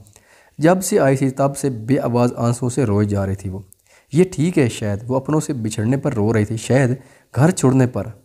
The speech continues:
हर लड़की ऐसे ही रोती है, मगर अब उससे चिढ़ होने लगी थी उसके आंसुओं से। उसने कब मना कर दिया, क्या करना था उसे उसके अपनों से मिलने से? कदुरतें, इन दोनों के रिश्ते में मौजूद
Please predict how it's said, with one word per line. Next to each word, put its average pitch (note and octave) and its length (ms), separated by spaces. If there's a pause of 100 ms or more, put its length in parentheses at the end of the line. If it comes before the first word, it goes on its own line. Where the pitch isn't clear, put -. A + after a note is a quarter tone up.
(600)
हर D#3+ 140
लड़की C#3 320
ऐसे D#3 340
ही C#3 120
रोती A2 260
है, F#2+ 60
मगर G2 180
अब A2+ 260
उससे C3+ 200
चिढ़ D#3 280
होने B2 220
लगी G#2+ 180
थी G#2 120
उसके - 300 (140)
आंसुओं B2 320
से। G#2+ 220 (580)
उसने F3 200 (120)
कब E3 160
मना C3 240
कर A#2 200
दिया, A2 280
क्या A2 180
करना A2 300
था G#2 160
उसे G2+ 300 (100)
उसके E3 220
अपनों B2+ 280
से D#3 140
मिलने G#2+ 320
से? G#2 340
कदुरतें, B2 580
इन D3+ 220
दोनों C3 260
के E3+ 80
रिश्ते C3+ 320
में D3+ 80
मौजूद A#2 520